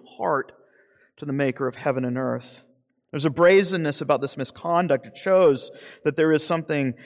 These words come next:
uh, quite insidious lurking underneath. Such is the character of sin, isn't it?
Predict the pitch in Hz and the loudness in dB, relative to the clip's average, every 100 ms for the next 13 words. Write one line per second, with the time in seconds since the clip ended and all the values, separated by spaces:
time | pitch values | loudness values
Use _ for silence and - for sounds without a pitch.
0 | - - 131 - 190 180 - 156 131 - | -10 -8 -6 0 2 2 0 -4 -4 -4
1 | 208 185 139 - 147 156 160 156 135 139 | -4 0 0 -2 -4 -2 -2 -6 -10 -8
2 | 131 127 131 123 120 - _ _ _ _ | -6 -6 -4 -6 -10 -20 _ _ _ _
3 | _ _ _ _ _ - 151 139 - 127 | _ _ _ _ _ -4 -2 -4 -8 -4
4 | 147 131 - 123 - - 131 123 117 113 | -2 -2 -2 -6 -6 -6 -2 -2 -4 -8